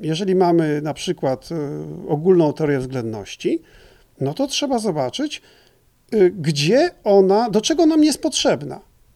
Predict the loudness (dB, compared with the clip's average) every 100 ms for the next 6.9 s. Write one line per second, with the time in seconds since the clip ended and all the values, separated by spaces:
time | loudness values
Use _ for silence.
0 | _ _ -2 -2 -2 -10 0 2 2 0
1 | 2 2 6 4 4 0 -4 -6 -2 4
2 | 6 6 2 0 0 2 0 2 2 2
3 | 0 -2 -6 -14 -4 -2 0 -2 2 2
4 | 4 0 -2 -4 -4 -8 -2 0 0 0
5 | -2 -2 0 2 2 2 0 -2 -2 0
6 | 0 2 2 2 0 -4 -4 -4